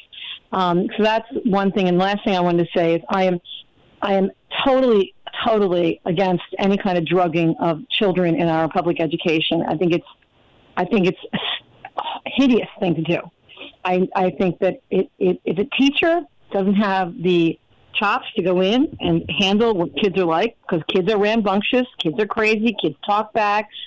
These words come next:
they have attitude, all that is part of growing up. And if that's not, if that's not what you can take, that's fine. I completely understand that. But for you as a grown-up to administer drugs, to turn that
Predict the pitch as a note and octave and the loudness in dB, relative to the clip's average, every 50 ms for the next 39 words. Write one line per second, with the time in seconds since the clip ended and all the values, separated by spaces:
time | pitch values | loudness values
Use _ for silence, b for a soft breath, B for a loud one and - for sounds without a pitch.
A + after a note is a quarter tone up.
0 | B - E3 D#3+ E3+ G3 G3+ A3 G#3+ A3 G3+ G3 F#3 G3 F#3 - G3+ E3+ - - | B -4 -2 0 0 2 2 2 2 2 2 2 2 0 0 0 -2 -2 -2 0
1 | - G#3+ A#3 B3+ C#4 C#4 C#4 A3 A3+ A3 A3 G#3 - F#3+ - - G#3+ F#3+ F#3 F3+ | 2 4 4 6 4 4 2 2 2 2 0 0 -2 -6 -6 -2 0 0 0 0
2 | E3 F3 G3 F#3 F3+ F3+ F#3 F3+ F3 F3+ F3+ - - B B B B B B _ | 0 0 0 2 2 2 2 2 2 2 0 -2 -6 B B B B B B _
3 | _ G3+ G3 F#3+ G3 E3 G#3 G3+ A#3 A3+ - - B3 A3+ A3+ A3+ A3 - - _ | _ -2 0 0 0 2 0 0 0 -2 0 0 0 2 2 0 -2 -4 -8 _
4 | _ - G3 - - A3 A3+ B3 A#3+ - - B3 A#3 A3 G#3 G#3 G3 - G#3 G#3 | _ -10 -6 -2 0 0 0 0 -2 -2 0 2 2 2 0 0 -2 0 0 0
5 | F#3+ - G3+ F#3+ - - A#3+ A3+ G#3 F#3 - _ _ - B B B B B _ | 0 0 0 0 0 2 2 2 2 0 -2 _ _ -20 B B B B B _
6 | _ - - G3 A#3 C4 C4 - F4 A#3+ B3+ C4+ B3+ G3+ F3+ F3 F3 F3 - G3 | _ -4 -2 0 0 0 -2 -2 -2 0 2 2 2 2 2 0 0 0 0 -2
7 | F3 - - A#3+ A#3 G#3 - G#3+ G3+ F#3+ F#3 F#3 - - - F#3+ F#3 F3+ E3+ D#3 | -2 0 0 0 2 2 2 2 2 2 0 0 -2 -2 0 2 2 2 2 2
8 | - - - _ B B B B - - F#3+ - G3+ - A3+ G#3+ G#3 A3 A#3 C4+ | 0 -4 -8 _ B B B B -4 -4 -2 -2 -2 0 2 4 4 6 6 6
9 | D4 D4+ D4+ - A#3+ G3 G3+ F#3 - G#3 G3+ G3+ G3 E3+ - - - - - - | 4 4 4 2 2 0 0 0 0 0 2 2 2 0 -2 -4 -6 -8 -2 2
10 | G3+ F#3 - F3 E3+ G#3 G#3+ G#3+ G#3 - - F#3+ F3 D3+ - E3 F#3 F#3+ E3+ D3 | 2 2 2 2 2 2 2 2 0 0 0 -2 -2 0 0 0 0 2 2 0
11 | - - - - - _ _ _ _ _ _ - - F3+ - - A#3 A#3 A3+ A3 | -2 -4 -6 -12 -16 _ _ _ _ _ _ -10 -6 -4 -2 0 2 2 2 2
12 | G3+ - - | 2 0 -2